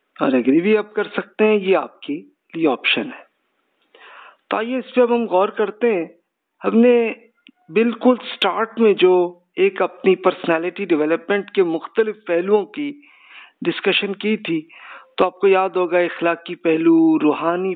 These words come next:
पहलू, अक्लो दानिश, सेहत, मुआशी career, सलाहियतें, समाजी पहलू, और अब हमारा topic जो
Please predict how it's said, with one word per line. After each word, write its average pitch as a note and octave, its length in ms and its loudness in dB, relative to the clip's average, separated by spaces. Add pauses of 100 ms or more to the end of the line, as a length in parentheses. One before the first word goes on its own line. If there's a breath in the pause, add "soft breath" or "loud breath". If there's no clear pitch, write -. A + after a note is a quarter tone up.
पहलू, D#3+ 460 4
अक्लो F3 380 0
दानिश, D#3+ 760 -6 (480 soft breath)
सेहत, F3+ 580 2 (420 soft breath)
मुआशी E3+ 460 -2
career, E3+ 720 2
सलाहियतें, E3+ 920 -2 (500 soft breath)
समाजी F3 480 -2
पहलू, D#3+ 480 2
और D#3+ 260 -4 (100)
अब A3+ 260 -2
हमारा D#3 560 -4 (560 soft breath)
topic F3 520 -2 (720 soft breath)
जो D#3 480 0